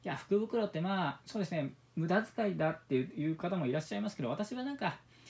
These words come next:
一年に一回やるお祭りみたいなものかなというふうには考えております。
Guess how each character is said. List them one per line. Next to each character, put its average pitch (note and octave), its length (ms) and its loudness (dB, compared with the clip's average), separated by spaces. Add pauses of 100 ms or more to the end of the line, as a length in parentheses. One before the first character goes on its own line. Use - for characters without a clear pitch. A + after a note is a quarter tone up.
(360)
一 C#3 180 -4
年 A3 140 2
に D3 80 4
一 A#2+ 180 -4
回 C#3+ 220 2
や B2 140 2
る C3 240 2
お A2 80 -4
祭 C3 260 0
り D#3 60 2
み G3 80 0
た G3+ 80 0
い - 20 2
な E3 60 2
も C#3+ 100 0
の D#3 80 0
か D3 100 -4
な F3+ 300 -2
と F3+ 80 -6
い D3+ 40 -2
う C3+ 40 0
ふ E3 100 0
う F#3 40 0
に G#3 80 0
は E3+ 100 0
考 A#2+ 120 -4 (100)
え G2+ 100 2
て - 80 -4
お D#2 60 -2
り B1 80 -6
ま D2 100 -6
す。 - 160 -10